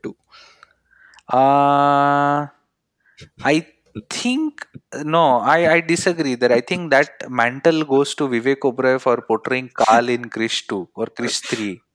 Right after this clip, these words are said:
Speaker 2: No, was
Speaker 1: Oh.
Speaker 2: it Krish?
Speaker 1: Yeah, it was Krish three
Speaker 2: Krish
Speaker 1: because I
Speaker 2: three.
Speaker 1: think
Speaker 2: That's, that's where he
Speaker 1: Huh.
Speaker 2: made that claim, right? Someone
Speaker 1: Uh,
Speaker 2: compared
Speaker 1: he
Speaker 2: it
Speaker 1: was
Speaker 2: to
Speaker 1: Magneto, right? Oh, yeah, yeah. He compared himself with Heath Ledger in
Speaker 2: Heath
Speaker 1: Joker.
Speaker 2: Ledger. So
Speaker 1: He's
Speaker 2: I think, uh, that, uh, he, Joaquin Phoenix,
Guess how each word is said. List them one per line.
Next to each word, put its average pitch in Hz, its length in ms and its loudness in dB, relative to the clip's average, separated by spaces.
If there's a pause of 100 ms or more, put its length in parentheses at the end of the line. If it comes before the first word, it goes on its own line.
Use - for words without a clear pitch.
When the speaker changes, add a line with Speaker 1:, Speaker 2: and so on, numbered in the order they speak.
(580)
Speaker 2:
No, 135 120 0
was 139 120 2
Speaker 1:
Oh. 120 200 4
Speaker 2:
it - 40 -4
Krish? - 440 0 (140)
Speaker 1:
Yeah, 170 340 2
it 190 260 4
was 208 160 6
Krish 196 320 4
three 160 300 4
Speaker 2:
Krish 113 60 0
Speaker 1:
because 147 460 2
I 143 60 0
Speaker 2:
three. 123 140 4
Speaker 1:
think 180 160 -2
Speaker 2:
That's, 160 180 -2
that's 175 300 4
where 196 140 6
he 185 160 0
Speaker 1:
Huh. 185 120 2
Speaker 2:
made 151 220 0
that 135 220 2
claim, 131 300 -2
right? 110 300 -2
Someone 123 280 -2
Speaker 1:
Uh, - 20 -14
Speaker 2:
compared 156 340 0
Speaker 1:
he 180 40 6
Speaker 2:
it 196 60 6
Speaker 1:
was 202 100 6
Speaker 2:
to 185 40 4
Speaker 1:
Magneto, 180 540 6
right? 135 200 2 (420)
Oh, 165 220 8
yeah, 151 220 8 (100)
yeah. 151 40 8
He 165 180 4
compared 185 400 4
himself 170 500 4
with 151 140 0
Heath 123 240 -4
Ledger 117 260 0
in 110 120 0
Speaker 2:
Heath 160 300 2
Speaker 1:
Joker. 123 60 -6
Speaker 2:
Ledger. 107 360 2
So 131 180 0
Speaker 1:
He's 147 100 6
Speaker 2:
I 131 100 4
think, 151 380 -4
uh, 117 340 4
that, 101 220 -8 (440)
uh, 117 360 2 (180)
he, 143 320 -2
Joaquin 170 440 4
Phoenix, 175 500 -6